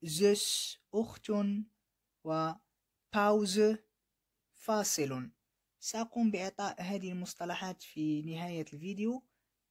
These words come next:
من أجل حفظها. هذه هي طريقة تعلم اللغة الهولندية. فشكرا لكم إخواني أخواتي على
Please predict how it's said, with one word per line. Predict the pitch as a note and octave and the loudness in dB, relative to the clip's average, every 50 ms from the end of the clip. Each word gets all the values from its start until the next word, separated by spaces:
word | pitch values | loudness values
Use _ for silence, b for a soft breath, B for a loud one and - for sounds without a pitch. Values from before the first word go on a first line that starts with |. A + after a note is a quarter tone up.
| _ _ - | _ _ -10
من | F3+ F3 - F3+ | -10 -8 -8 -6
أجل | F#3 F3 E3+ F3+ F3+ E3+ - | -6 -6 -6 -6 -6 -8 -6
حفظها. | - - F#3 F3 - D#3 D#3+ D#3+ D3 D#3+ F3+ G3+ G#3+ A3+ - _ _ _ _ _ _ _ _ _ _ _ _ _ _ _ _ _ _ _ _ - | -6 -4 -4 -4 -2 -2 0 0 2 2 0 0 -2 -4 -10 _ _ _ _ _ _ _ _ _ _ _ _ _ _ _ _ _ _ _ _ -6
هذه | F#3+ G3+ G3+ G#3+ G#3 G3 | -4 -2 0 0 0 0
هي | F#3+ | 0
طريقة | - - F#3+ G3 G#3 G#3 G3+ - F#3 F3+ - _ - - | -2 -4 -2 0 0 0 -2 -2 -6 -10 -10 _ -8 -4
تعلم | F#3 D#3+ E3+ F#3+ F#3+ F3 E3+ E3+ - - E3 | -4 -2 -2 -2 -4 -4 -4 -6 -8 -8 -8
اللغة | D#3+ D#3+ E3+ E3+ D#3+ D#3+ D#3 D3+ - D#3 | -6 -4 -4 -4 -2 -4 -4 -6 -8 -12
الهولندية. | D3+ D3 C#3+ C#3+ C#3+ C#3+ C#3+ C#3 C3 B2+ A#2+ - - - _ _ _ _ _ _ _ _ _ _ _ _ _ _ _ _ _ _ _ _ _ | -12 -10 -10 -8 -8 -8 -8 -8 -8 -8 -8 -10 -12 -14 _ _ _ _ _ _ _ _ _ _ _ _ _ _ _ _ _ _ _ _ _
فشكرا | - - F3+ F3+ - - - - - A#3 A3+ - G#3 G3+ | -10 -6 -6 -6 -6 -4 -4 -2 -2 -2 -2 0 0 0
لكم | G#3 G#3 G#3 G3+ F#3+ F3 | 2 0 0 -2 -4 -6
إخواني | F3+ - - G3 F#3+ F#3+ F3 E3+ | -6 -6 -6 -4 -4 -2 -2 -4
أخواتي | F3 - - F#3 F#3+ F#3+ F#3 - - E3+ E3+ | -4 -4 -4 -2 -2 -2 -4 -6 -8 -6 -4
على | D#3 D#3+ E3 D#3+ D#3+ D#3 D3+ D3+ D3 - | -2 -2 -2 -2 -2 -2 -2 -4 -6 -8